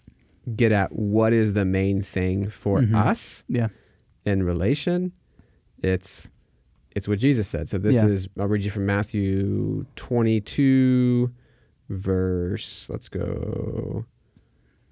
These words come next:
Speaker 1: uh, thirty-five. Uh, this is the Pharisees. One of them, an expert in the law, tested Jesus with this question. "Teacher, what is the greatest commandment in the law?" Jesus replied, "Love the Lord your God with all your heart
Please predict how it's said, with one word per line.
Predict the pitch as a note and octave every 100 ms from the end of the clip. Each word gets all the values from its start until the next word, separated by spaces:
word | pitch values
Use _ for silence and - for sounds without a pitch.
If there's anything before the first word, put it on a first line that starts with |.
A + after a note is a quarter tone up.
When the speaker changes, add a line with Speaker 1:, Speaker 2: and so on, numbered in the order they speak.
| - -
Speaker 1:
uh, | - - -
thirty-five. | - A2 G2+ - - - _ _ _ _ _ _ _ _ _ _ _ - _ -
Uh, | F#2+
this | G2
is | G2
the | F#2+
Pharisees. | F2 E2 - -
One | A2 B2+
of |
them, | A#2+ A2
an | - G#2
expert | G#2+ - A#2+
in |
the | A2
law, | G2 F#2+
tested | - A#2+ A#2 - F#2+
Jesus | F#2 F#2 F#2
with | -
this | F#2+ -
question. | B2 B2 - G#2+
"Teacher, | - F#3+ - - - _ _ - _ _
what | A#2
is | C3
the | C#3
greatest | A2 G2+ A2
commandment | - G#2+ F2+ G2 -
in | F2
the | E2
law?" | G#2 F#2 - - _ _ - - _ -
Jesus | A#2 D#3 -
replied, | E3 F#2+ F2+ F#2 - _ _ _
"Love | G#2 G#2+ B2
the | D#3
Lord | B2+ A#2 A#2
your | B2+
God | G2 F#2+
with | F#2+ -
all | F#2+
your | A2+ A#2+
heart | G2 G2+